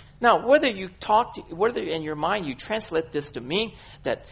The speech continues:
perhaps God has allowed certain diseases to exist as a result of sin and so on and so forth, that could be one way he does it. God just constantly reveals to us. He's not sitting on his hands. He's not turning a blind eye to the sin that's going on,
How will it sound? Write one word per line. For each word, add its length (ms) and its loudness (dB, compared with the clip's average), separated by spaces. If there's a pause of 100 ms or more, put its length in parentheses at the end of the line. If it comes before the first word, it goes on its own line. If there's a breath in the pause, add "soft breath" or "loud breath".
(200)
perhaps 420 0
God 340 6
has 200 -4
allowed 420 0
certain 300 -2
diseases 640 -6
to 120 -8
exist 440 -2
as 180 -4
a 40 -10
result 460 2
of 120 -6
sin 400 -4
and 80 -12
so 280 2
on 160 0
and 80 -12
so 180 -2
forth, 400 -8
that 220 0
could 160 -4
be 100 0
one 260 -2
way 120 -4
he 100 -8
does 280 0
it. 100 -6 (420 soft breath)
God 340 4
just 240 -6
constantly 520 -2
reveals 340 -4
to 80 -4
us. 80 -10 (160 loud breath)
He's 200 -8
not 240 0
sitting 360 0
on 100 0
his 140 -4
hands. 340 -8 (200 loud breath)
He's 180 -4
not 300 4
turning 320 -2
a 60 0
blind 360 2
eye 260 -2 (200 loud breath)
to 160 -2
the 100 -8
sin 340 -2
that's 180 0
going 260 0
on, 120 0